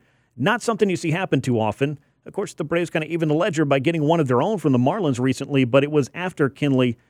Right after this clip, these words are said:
had had more trouble and blown another save. And Kenley talked about this, um, after that most recent outing, uh, having a little bit of trouble with the mechanics, but it's the mindset, I think, of Kenley Jansen that has him set up to overcome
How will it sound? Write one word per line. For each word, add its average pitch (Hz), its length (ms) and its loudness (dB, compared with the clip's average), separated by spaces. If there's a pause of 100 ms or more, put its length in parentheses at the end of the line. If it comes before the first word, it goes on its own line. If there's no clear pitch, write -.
(140)
had 143 140 -2
had 135 180 -2
more 147 500 4
trouble 123 500 2
and 131 220 -4
blown 123 320 2
another 113 320 -2
save. 135 440 0 (380)
And 135 180 -2
Kenley 220 320 2
talked 170 280 -2
about 135 240 0
this, 127 280 2 (380)
um, 131 380 -2
after 147 300 0
that 120 180 2
most 131 340 2
recent 135 400 -2
outing, 123 380 2 (340)
uh, 139 100 0
having 190 300 0
a 139 100 -2
little 156 220 2
bit 180 140 0
of 151 80 -2
trouble 156 320 2
with 123 100 4
the 107 60 -2
mechanics, 170 580 -6
but 143 240 0 (240)
it's 170 220 -2
the 139 100 4
mindset, 143 640 0
I 131 100 -4
think, 131 240 -2
of 123 120 -4
Kenley 139 280 -2
Jansen 139 520 -2
that 123 100 -2
has 139 260 -4
him 139 120 -2
set 131 200 -2
up 123 160 -2
to 143 100 -2
overcome 123 600 0